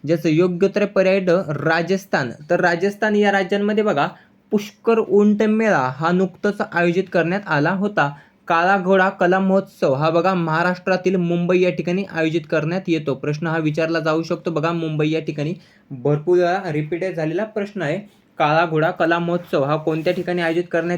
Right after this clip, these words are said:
येतो? तर मुंबई, महाराष्ट्र या ठिकाणी तो आयोजित करण्यात येत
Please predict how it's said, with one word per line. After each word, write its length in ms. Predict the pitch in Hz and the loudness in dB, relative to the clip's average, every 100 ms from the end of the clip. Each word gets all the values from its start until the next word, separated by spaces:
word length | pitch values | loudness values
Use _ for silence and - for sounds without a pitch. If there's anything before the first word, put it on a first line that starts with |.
| 175 | -2
येतो? 240 | 185 170 | -2 -2
तर 160 | 151 170 | -2 -2
मुंबई, 500 | 160 160 165 170 175 | -4 -6 -2 0 2
महाराष्ट्र 580 | 165 151 156 160 156 160 | 0 -2 0 -2 -4 -4
या 100 | 151 | -2
ठिकाणी 260 | 151 156 | -4 -4
तो 140 | 151 202 | -6 -4
आयोजित 360 | 151 147 156 160 | -2 0 -2 -4
करण्यात 280 | 156 156 156 | -4 -4 -4
येत 120 | 151 | -4